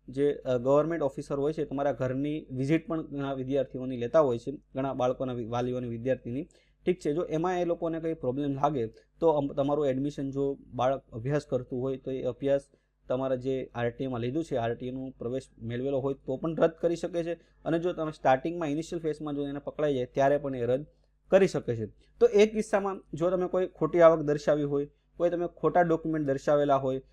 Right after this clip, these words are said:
જો તમારી આવક હોય, અ, પાંચ લાખ રૂપિયા per year અને તમે જો આવકનો દાખલો દોઢ લાખનો કઢાવેલો હોય અથવા એક લાખનો કઢાવેલો હોય, ઠીક છે, તમે એમાં કીધેલું હોય કે અમે ભાડાના મકાનમાં રહીએ છીએ અને જો તમારા ઘરનું ઘર હોય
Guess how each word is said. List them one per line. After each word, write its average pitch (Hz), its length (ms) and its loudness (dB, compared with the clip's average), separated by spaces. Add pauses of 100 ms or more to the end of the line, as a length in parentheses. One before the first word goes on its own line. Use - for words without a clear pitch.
(180)
જો 165 100 6
તમારી 180 220 2
આવક 165 280 6
હોય, 170 280 2 (380)
અ, 143 200 -4
પાંચ 160 340 0
લાખ 170 220 4
રૂપિયા 160 240 0 (100)
per 151 60 4
year 147 200 4
અને 143 220 0
તમે 147 200 -2
જો 143 80 -4
આવકનો 156 320 -2
દાખલો 147 320 0
દોઢ 135 260 0
લાખનો 160 300 4
કઢાવેલો 135 440 4
હોય 131 160 0
અથવા 143 200 -4
એક 160 160 -2
લાખનો 156 300 0
કઢાવેલો 131 480 0
હોય, 123 180 -6 (360)
ઠીક 170 120 -4
છે, 151 120 -2
તમે 160 380 -2 (180)
એમાં 151 340 -4
કીધેલું 160 440 -2
હોય 143 120 2
કે 147 100 -4
અમે 143 140 -4
ભાડાના 147 400 2
મકાનમાં 143 420 -2
રહીએ 135 240 0
છીએ 135 180 -6
અને 131 140 -4
જો 135 100 -2
તમારા 143 240 0
ઘરનું 139 380 0
ઘર 147 160 4
હોય 127 260 -2